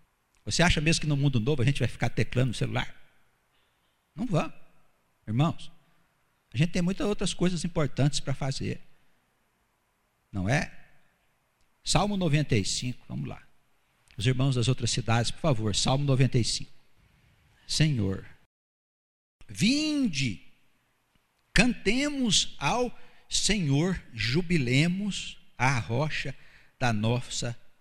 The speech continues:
salvação. A palavra está chamando você para vir. Isso quer dizer o quê? Saia dessa tua vida, venha para outra vida. Venha conhecer uma nova maneira de viver, uma nova maneira de pensar.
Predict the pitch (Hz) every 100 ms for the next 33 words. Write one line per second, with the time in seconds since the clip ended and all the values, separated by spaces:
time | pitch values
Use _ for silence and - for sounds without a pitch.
0 | _ - - - 110 107 95 104 - -
1 | - - - - - 147 139 139 - 202
2 | - - 202 135 113 123 120 - - -
3 | _ _ - 139 - - - 113 - 139
4 | 123 - 104 98 - - - _ _ _
5 | _ _ _ _ _ - - 160 135 190
6 | 175 - 131 - - 349 175 135 135 131
7 | - 160 180 117 98 123 135 123 101 196
8 | 208 - 151 139 170 196 156 - 104 107
9 | 85 - - _ _ _ _ - - -
10 | 104 104 208 311 311 208 156 - 170 190
11 | 180 151 135 143 214 208 175 139 139 139
12 | 127 127 - 101 82 - - _ _ _
13 | _ - 165 190 151 180 214 202 175 160
14 | 156 - 143 127 - 85 -